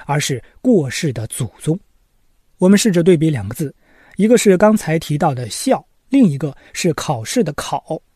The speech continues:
你有没有发现“孝”和“考”这两个字的外形看起来非常像？作者认为，这两个字不只是外形相似，含义也紧密相关。考在古汉语中可指代死去的父辈，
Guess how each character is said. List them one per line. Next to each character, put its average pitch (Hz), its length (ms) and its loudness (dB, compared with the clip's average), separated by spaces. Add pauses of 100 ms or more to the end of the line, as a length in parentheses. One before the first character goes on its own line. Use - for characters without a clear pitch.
(540)
你 156 100 0
有 160 80 2
没 135 80 -2
有 127 80 -6
发 151 160 -6
现 131 220 -8 (380)
“孝” 220 400 0
和 180 380 0
“考” - 440 -10
这 262 120 2
两 139 160 2
个 156 100 0
字 151 160 -4
的 139 80 -6
外 143 180 -2
形 131 280 -10
看 - 200 -8
起 117 140 -10
来 113 100 -10
非 175 160 0
常 107 180 -6
像？ 120 200 -12 (500)
作 165 120 -2
者 156 100 0
认 160 140 -2
为， 131 180 -8 (420)
这 330 100 2
两 202 160 4
个 151 80 -4
字 175 200 -2 (180)
不 285 100 2
只 185 140 2
是 185 140 0
外 220 280 2
形 135 280 -6
相 185 220 0
似， 131 280 -8
含 151 380 -4
义 262 260 0
也 131 160 -6
紧 120 180 -6
密 107 80 -8
相 131 220 -6
关。 139 180 -6 (920)
考 147 340 0
在 233 220 4
古 147 140 -2
汉 147 220 -2
语 127 60 -6
中 170 180 0 (200)
可 170 180 2
指 135 140 -6
代 131 200 -6
死 120 240 -12
去 156 220 -4
的 143 80 -6
父 214 220 -4
辈， 127 200 -14